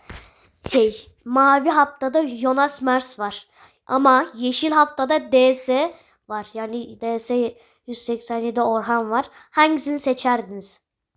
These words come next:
Arkadaşlarınızla ya da belki şey yorumu açtıysam yoruma da yazabilirsiniz.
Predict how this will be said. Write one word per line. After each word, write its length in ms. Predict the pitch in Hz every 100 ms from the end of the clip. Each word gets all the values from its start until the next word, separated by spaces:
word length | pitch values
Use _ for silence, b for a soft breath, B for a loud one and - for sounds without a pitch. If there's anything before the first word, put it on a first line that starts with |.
| _ _ _ _ b b b -
Arkadaşlarınızla 840 | 254 262 277 269 277 277 285 285
ya 160 | 269 262
da 240 | 277 294 b b b _
belki 600 | 269 269 269 285 285 277 -
şey 280 | 262 240
yorumu 400 | 226 240 254 262
açtıysam 680 | 254 254 - 269 262 254 247
yoruma 340 | 240 240 240
da 120 | 233 214
yazabilirsiniz. 1000 | 214 208 214 214 226 - 196 226 -